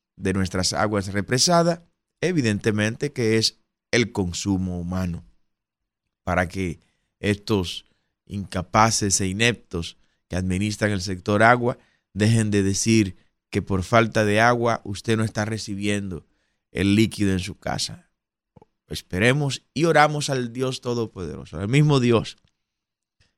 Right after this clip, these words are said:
que nos ha librado de tantas aguas, de tantos daños, que nos ha librado de fenómenos atmosféricos,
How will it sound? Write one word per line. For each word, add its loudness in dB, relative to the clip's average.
que -6
nos -4
ha 2
librado 2
de -2
tantas 2
aguas, -2
de -6
tantos -2
daños, -2
que -16
nos -4
ha 4
librado 4
de 0
fenómenos 2
atmosféricos, 4